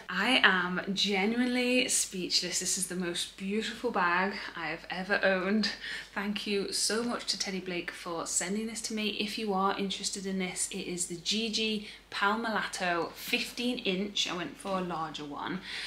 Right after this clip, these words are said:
It's gold, black and red. I went for the red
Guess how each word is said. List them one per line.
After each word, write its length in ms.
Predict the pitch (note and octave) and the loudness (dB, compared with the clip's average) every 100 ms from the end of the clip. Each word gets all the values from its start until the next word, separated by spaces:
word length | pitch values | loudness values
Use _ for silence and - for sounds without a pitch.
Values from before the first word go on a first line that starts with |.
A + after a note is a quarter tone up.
| - - | -8 -6
It's 240 | F#3 - - | -4 -4 -6
gold, 800 | F#3 A3+ A3 B3 C4 C4 B3+ - - - - | -2 4 8 8 8 6 4 -2 -10 -20 -6
black 320 | G#3 G#3+ - | 0 0 0
and 180 | G#3 G3+ | 2 4
red. 300 | F#3 F3 - | 4 4 0
I 80 | F#3+ | -4
went 140 | F3+ | -8
for 100 | - F3+ | -6 -8
the 60 | |
red 380 | F3 F#3+ F#3 F#3+ | 0 4 4 2